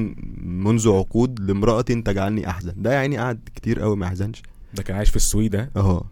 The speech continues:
Speaker 2: قاعد مبسوط بقى فشخ
Speaker 1: بالظبط.
Speaker 2: والحياة
Speaker 1: وأول،
Speaker 2: جميلة و-
Speaker 1: أول ما شاف واحدة سابت بقى الكتابة والقراءة والنحو وعلمته الحزن.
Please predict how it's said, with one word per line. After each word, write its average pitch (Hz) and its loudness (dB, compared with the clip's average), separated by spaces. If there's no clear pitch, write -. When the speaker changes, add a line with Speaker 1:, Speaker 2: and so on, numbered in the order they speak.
Speaker 2:
قاعد 101 -2
مبسوط 101 0
بقى 92 0
فشخ 92 -4
Speaker 1:
بالظبط. 87 2
Speaker 2:
والحياة 95 4
Speaker 1:
وأول، 127 10
Speaker 2:
جميلة 98 2
و- 92 4
Speaker 1:
أول 113 10
ما 120 8
شاف 127 4
واحدة 143 2
سابت 120 6
بقى 117 6
الكتابة 113 2
والقراءة 104 2
والنحو 101 0
وعلمته 98 0
الحزن. 98 2